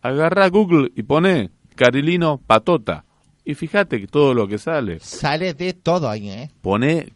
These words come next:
Speaker 1: Carilino Prontuario, y fíjate todo lo que sale. Poné
Speaker 2: Sí.
Speaker 1: Carilino Mala Praxis, y vas a ver todos los casos, las distintas notas,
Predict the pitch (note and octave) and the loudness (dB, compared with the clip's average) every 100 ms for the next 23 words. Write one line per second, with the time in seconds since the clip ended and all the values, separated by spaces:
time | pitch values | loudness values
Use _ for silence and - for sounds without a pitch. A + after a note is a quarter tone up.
0 | _ B2 A#2 A#2+ D3 C3 G#2 G#2 A2 D3 | _ 2 4 2 2 2 2 2 2 4
1 | F#3+ C3+ F#2 E2 - F2+ B2 F#3+ F3 A#2 | 6 6 2 -2 -6 -8 -2 0 0 0
2 | D3 E3+ C3+ G2+ - F#3+ D#3+ F#2+ F#2 _ | 2 4 2 0 -2 0 0 -6 -12 _
3 | _ _ _ _ A#2+ D#3+ D#3 A#2+ A#2 A#2 | _ _ _ _ 2 2 -2 0 0 0
4 | C#3+ F3 C3 C3 B2+ A2 D#3+ F3 - - | -2 -2 0 0 0 0 0 0 -2 -10
5 | E2 - A2 C3+ C#3+ B2+ C#3 B2 D3 C#3 | -12 -12 -4 -4 -2 0 0 0 -2 -2
6 | G2 F2+ C3+ B2+ - G#2+ F#2+ G2+ F#2 C#3+ | -4 -4 -2 0 -2 -8 -8 -10 -10 -10
7 | C#3 G#2 E2+ G2 A#2+ F#2 E2 | -10 -10 -10 -4 -4 -4 -10